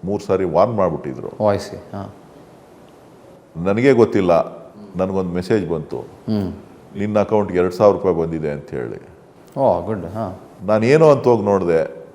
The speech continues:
Speaker 1: ನನಗೆ ಎರಡ್ ಸಾವಿರ ರೂಪಾಯಿ ಬಂದಿತ್ತು. ನನ್ನ ಮಗಳು ಸ್ಕೂಲ್ಗೆ ಹೋಗ್ತಾ ಇದ್ದಾಳೆ.
Speaker 2: ಗೃಹಲಕ್ಷ್ಮಿ.
Speaker 1: ಗೃಹಲಕ್ಷ್ಮಿ ಯೋಜನೆಯಿಂದ ನನ್ನ ಮಗಳು ಸ್ಕೂಲ್ಗೆ ಹೋಗ್ತಾ ಇದ್ದಾಳೆ. ಆ ದೇವ್ರು ನಿಮ್ಗೆ ಒಳ್ಳೇದು ಮಾಡ್ಲಿ, ನಿಮ್ ಪಕ್ಷಕ್ಕೆ ಒಳ್ಳೇದು ಮಾಡ್ಲಿ ಅಂತ ಹೇಳಿದ್ರು.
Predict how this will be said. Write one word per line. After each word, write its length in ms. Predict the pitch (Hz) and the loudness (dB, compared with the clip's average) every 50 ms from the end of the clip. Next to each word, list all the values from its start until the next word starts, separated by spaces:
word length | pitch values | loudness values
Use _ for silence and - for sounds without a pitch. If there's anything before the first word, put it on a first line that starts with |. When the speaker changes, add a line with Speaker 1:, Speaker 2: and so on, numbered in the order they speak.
| - - - - - - _ - - | -20 -20 -20 -20 -20 -20 _ -18 -12
Speaker 1:
ನನಗೆ 320 | 73 82 90 95 95 92 | -8 -6 -6 -4 -2 0
ಎರಡ್ 200 | 92 92 92 90 | 0 0 0 0
ಸಾವಿರ 220 | - 107 95 92 - | 0 0 0 0 0
ರೂಪಾಯಿ 200 | - 95 87 80 | 0 -4 -4 -2
ಬಂದಿತ್ತು. 720 | 85 85 87 95 95 87 - - 80 76 - - - - - - - - - - - - | -2 -4 -4 -4 -6 -8 -6 -6 -6 -6 -6 -8 -14 -20 -20 -20 -20 -20 -20 -20 -18 -12
ನನ್ನ 180 | 87 85 85 85 | -8 -8 -6 -4
ಮಗಳು 280 | 85 87 92 104 104 95 | -4 -4 -2 -2 -2 -2
ಸ್ಕೂಲ್ಗೆ 360 | - - - 110 110 101 90 | -4 -8 -4 -4 -2 -2 -2
ಹೋಗ್ತಾ 300 | 87 87 - - 78 71 | -2 -4 -4 -4 -4 -4
ಇದ್ದಾಳೆ. 580 | 67 65 62 53 50 - - - - - - | -4 -4 -6 -8 -8 -10 -12 -18 -20 -16 -8
Speaker 2:
ಗೃಹಲಕ್ಷ್ಮಿ. 480 | 101 101 104 104 107 - - - - 92 - - - - - - - - - _ _ _ _ - | -4 -2 0 0 0 0 -2 -8 -8 -10 -10 -10 -18 -20 -20 -20 -20 -20 -20 _ _ _ _ -14
Speaker 1:
ಗೃಹಲಕ್ಷ್ಮಿ 560 | 80 80 90 95 92 95 92 - - 92 90 85 | -10 -4 -2 -2 0 0 -2 -6 -6 -10 -8 -6
ಯೋಜನೆಯಿಂದ 480 | 82 80 78 71 78 78 78 78 78 | -6 -6 -6 -8 -10 -10 -10 -8 -8
ನನ್ನ 240 | 78 73 73 73 76 | -8 -8 -8 -8 -10
ಮಗಳು 260 | 80 80 - - 90 | -10 -10 -8 -8 -10
ಸ್ಕೂಲ್ಗೆ 340 | 87 - - 104 104 101 92 | -10 -8 -6 -6 -4 -2 -2
ಹೋಗ್ತಾ 260 | 85 78 - 82 78 | -2 -4 -4 -6 -6
ಇದ್ದಾಳೆ. 320 | 71 67 - - - - - - - - - 95 - - - - - - - - - - - - - - _ - | -4 -4 -4 -6 -8 -10 -12 -16 -20 -20 -20 -20 -20 -20 -20 -20 -20 -20 -20 -20 -20 -20 -20 -20 -20 -20 _ -2
ಆ 100 | 90 90 | 0 0
ದೇವ್ರು 380 | 87 82 101 107 113 110 107 101 | 2 4 4 4 6 6 4 0
ನಿಮ್ಗೆ 260 | 95 92 90 85 78 | -2 -4 -6 -4 -2
ಒಳ್ಳೇದು 300 | 80 87 95 101 92 90 | 0 2 2 2 2 2
ಮಾಡ್ಲಿ, 640 | 87 82 80 76 73 71 67 - - - - - - - - _ _ _ _ _ _ _ - | -2 -2 -2 -4 -6 -8 -8 -10 -14 -20 -20 -20 -20 -20 -20 _ _ _ _ _ _ _ -10
ನಿಮ್ 120 | 87 85 82 | -10 -10 -6
ಪಕ್ಷಕ್ಕೆ 420 | 90 95 90 - - - - 104 | -6 -8 -6 -6 -8 -6 0 0
ಒಳ್ಳೇದು 240 | 92 90 87 85 82 | 2 2 2 0 -2
ಮಾಡ್ಲಿ 320 | 80 76 71 64 64 64 | -6 -8 -8 -8 -10 -12
ಅಂತ 160 | 62 60 - - | -12 -14 -16 -16
ಹೇಳಿದ್ರು. 420 | 62 58 52 - - - - - | -16 -16 -16 -16 -18 -20 -20 -20